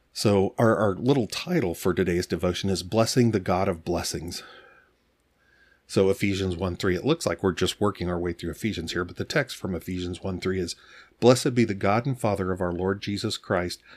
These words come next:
who has blessed us." When we bless God, it is with words of praise. When he blesses us, it is with deeds of kindness.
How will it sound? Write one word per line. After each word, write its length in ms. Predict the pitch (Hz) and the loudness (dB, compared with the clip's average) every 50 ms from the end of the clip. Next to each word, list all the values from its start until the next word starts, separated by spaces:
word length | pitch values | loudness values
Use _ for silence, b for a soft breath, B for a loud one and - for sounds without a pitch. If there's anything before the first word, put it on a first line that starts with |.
| B B _ | B B _
who 120 | - 104 | 0 0
has 200 | 90 101 104 95 | 0 0 -2 -4
blessed 400 | 92 85 101 90 85 82 - - | -4 -4 -4 -2 -2 -4 -6 -8
us." 300 | - 69 69 - - - - b b b b b b b b _ _ _ _ _ _ b b b b b b b b b b b b b | -8 -8 -8 -8 -10 -10 -12 b b b b b b b b _ _ _ _ _ _ b b b b b b b b b b b b b
When 160 | - 113 110 | 2 4 6
we 80 | 110 107 | 6 4
bless 320 | 90 98 117 131 151 - | 4 4 4 2 2 2
God, 400 | - - - 104 95 87 90 - - | 0 -2 0 2 2 2 0 -2 -4
it 100 | - 104 | -4 -2
is 160 | 101 101 95 101 | -2 -2 0 0
with 260 | 101 104 - - - | -2 -2 -2 0 4
words 280 | 131 127 123 117 - | 6 6 6 4 2
of 160 | 123 113 - - | -2 -4 -6 -10
praise. 500 | - - 175 127 92 78 - 80 - - b b b b b b b - | -2 2 2 2 2 2 -2 -8 -12 -14 b b b b b b b -2
When 120 | 113 107 | 0 0
he 80 | 101 92 | 0 0
blesses 500 | 92 110 117 113 113 - 107 92 90 120 | 2 4 4 4 4 2 -2 0 2 4
us, 340 | 123 123 95 82 - - - - | 4 4 4 0 -4 -8 -10 -6
it 100 | 107 101 | -4 -4
is 160 | 101 92 - | -4 -2 -2
with 240 | 110 101 - _ - | -4 -4 -6 _ -2
deeds 400 | - 160 139 98 85 82 - - | 2 2 2 2 2 0 -2 -2
of 140 | 95 - | -4 -4
kindness. 600 | - - 117 101 92 82 73 78 80 82 - - | -2 0 0 2 2 0 -2 -6 -8 -8 -10 -12